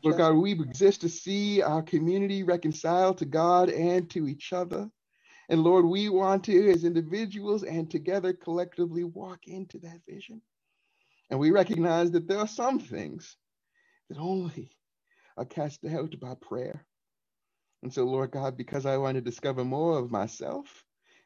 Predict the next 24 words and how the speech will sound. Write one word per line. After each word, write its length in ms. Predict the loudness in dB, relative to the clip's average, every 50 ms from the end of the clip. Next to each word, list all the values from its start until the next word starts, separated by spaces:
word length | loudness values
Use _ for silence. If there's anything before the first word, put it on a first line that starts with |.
| -6 -2
and 80 | -2
because 280 | 0 2 4 4 4 4
we 220 | 0 -2 -2 -4
together 560 | -2 0 0 0 2 2 2 2 4 4 2
want 300 | 2 2 0 0 0 0
to 100 | 0 -2
be 380 | -2 -2 -2 0 2 4 6 6
a 60 | 6
community 600 | 6 4 -2 0 2 2 2 0 0 0 2 2 2
that 260 | 4 2 0 2 0
achieves 520 | -4 -6 -6 -12 -8 -6 -4 -4 -4 -6 -8
victory, 540 | -10 -10 -12 -12 _ -14 -12 -12 -12 -14 _ _ _ _ _ _ _ _ _ _ _ _ _ _ _ _ _ _ _ _ _ _
we 80 | -12 -8
pray, 240 | -2 2 4 4 4
Lord 260 | 4 4 2 0 0
God, 360 | 0 0 2 2 2 2 2
that 140 | 2 0 0
you 140 | 0 -6 -6
would 160 | -8 -8 -6
bind 340 | -6 -8 -6 -6 -6 -6 -6 -8
us 100 | -8 -10
together 500 | -14 -16 -10 -8 -8 -8 -6 -6 -8 -8
in 100 | -8 -10
prayer. 360 | -12 -14 -14 -14 -14 -14